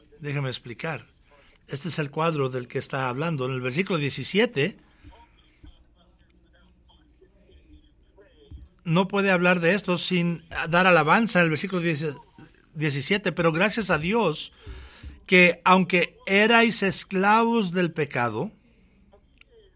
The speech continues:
habéis obedecido de corazón a aquella forma de doctrina a la cual fuisteis entregados." Esto es bien, unas expresiones difíciles aquí.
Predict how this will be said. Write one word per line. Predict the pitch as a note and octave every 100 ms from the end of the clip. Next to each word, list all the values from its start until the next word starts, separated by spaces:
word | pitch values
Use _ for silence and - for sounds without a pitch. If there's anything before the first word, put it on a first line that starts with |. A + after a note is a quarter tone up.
| F3+ G3+ _ _ _ _ _ _ _ - _ _ _ -
habéis | E3+ E3 G3 G3+
obedecido | G3 F#3+ E3+ G#3 G#3+ G3+
de |
corazón | F#3 F3+ E3 - G3+ G#3+
a |
aquella | F#3+ G3+ G3+
forma | G3 G3 G3+
de | F#3
doctrina | E3 E3 - G#3 G#3 G3+
a | -
la | F#3 F3+
cual | G3 G3
fuisteis | - G3+ F#3+ - F#3 E3+
entregados." | F3 D#3+ D#3+ D3+ E3+ F3 A#2+ G#2+ - - _ _ - _ _ _ _ _ _ _ _ - _ - - _ _ -
Esto | C#3+ C#3
es | D#3
bien, | D#3 D3 D3+ _ _ _ _ _ C3 -
unas | F3 E3 D#3
expresiones | C#3+ - D3 D#3+ C3+
difíciles | C3 F#3 - C#3 A#2+
aquí. | A#2+ - A#2+ -